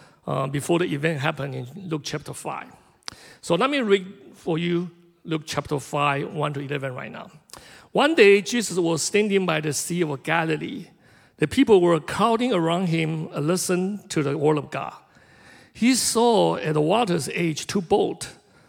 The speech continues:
left there by fishermen who were washing their nets. He got into one of the boats, the one belonging to Simon, and asked him to put out a little from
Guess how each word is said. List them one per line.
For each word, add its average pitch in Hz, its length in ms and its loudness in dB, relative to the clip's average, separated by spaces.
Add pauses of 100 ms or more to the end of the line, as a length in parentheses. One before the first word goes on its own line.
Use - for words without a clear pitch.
(340)
left 196 380 0
there 175 320 0
by 160 260 -2
fishermen - 680 -8 (580)
who 175 240 0
were 151 420 2
washing 170 460 -2
their 139 160 -4
nets. 156 480 -8 (680)
He 190 140 0
got 254 180 4
into 240 200 0
one 214 220 4
of 170 80 4
the 160 60 0
boats, - 540 0 (400)
the 156 100 2
one 190 220 4
belonging 180 520 2
to 151 160 -4
Simon, 160 600 -4 (320)
and 185 100 -4
asked 214 320 0
him 185 200 0
to 165 200 2
put 151 220 0
out 185 260 2
a 151 60 -4
little 160 340 0
from 135 380 -8